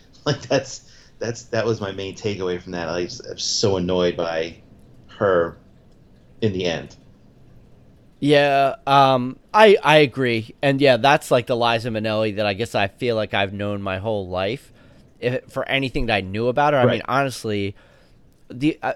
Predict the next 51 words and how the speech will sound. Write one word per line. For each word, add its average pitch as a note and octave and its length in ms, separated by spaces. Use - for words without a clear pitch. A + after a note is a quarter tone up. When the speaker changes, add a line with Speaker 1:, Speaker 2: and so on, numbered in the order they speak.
Speaker 2:
I C#3+ 160
feel F#3+ 200
like F3 180
one D3+ 200
of D3+ 60
the C#3 120
only D#3 160
things C#3+ 240
I A#2+ 80
know A2+ 200
about A2 260
her G#2+ 100
is, G#2+ 200
uh, B2 200
actually C3+ 300
two - 180
things. G2+ 480
One, F3 560
I A#2+ 80
guess, D3+ 520
actually C3 300
three D#3 220
things G#2 300
now. F#2+ 180
This D#3+ 220
movie, A#2 440
Cabaret, B2 800
right? B2 180
That D#3 160
was A#2+ 120
her, G#2+ 280
wasn't D3+ 280
it? F#3+ 100
Speaker 1:
I G#2+ 80
think A#2 200
so. G#2+ 120
Speaker 2:
She - 20
Speaker 1:
I'm F#2 60
not G2 80
Speaker 2:
Cabaret? D3 600
Speaker 1:
I G2+ 120
think G2 160
so. F2+ 120
I F2+ 40
don't F2+ 160
know, E2 180
though. D2+ 180
I D#2 80
haven't D#2+ 180
seen D2+ 180
it. D2+ 80